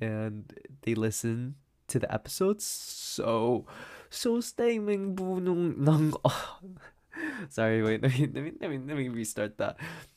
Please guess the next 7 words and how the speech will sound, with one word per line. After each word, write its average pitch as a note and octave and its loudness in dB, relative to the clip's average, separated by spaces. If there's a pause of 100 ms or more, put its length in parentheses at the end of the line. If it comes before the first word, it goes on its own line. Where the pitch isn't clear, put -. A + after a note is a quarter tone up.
(240)
So F3 4
stay E3+ 6
E D3+ 4
Ming D3 0
Bu E3 6
Nung C#3 2 (160)
On. C#3 4